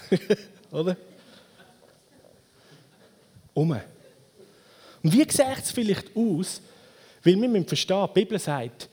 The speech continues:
wir sind nach seinem Wesen geschaffen. Du bist als Mensch, als Persönlichkeit so hammermäßig grossartig gemacht,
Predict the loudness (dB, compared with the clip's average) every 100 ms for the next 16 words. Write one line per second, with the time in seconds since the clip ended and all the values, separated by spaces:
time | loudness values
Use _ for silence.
0 | -20 -10 -2 0 0 -4 -4 -8 -8 -6
1 | -2 -4 -4 -8 -8 -8 -10 -12 -14 -10
2 | -6 -4 -6 -6 -6 -6 -8 -8 -10 -10
3 | -8 -6 -6 -8 -10 -14 -14 -16 -14 -12
4 | -8 -8 -10 -14 -14 -12 -10 -10 -10 -10
5 | -12 -12 -12 -12 -12 -14 -14 -14 -14 -14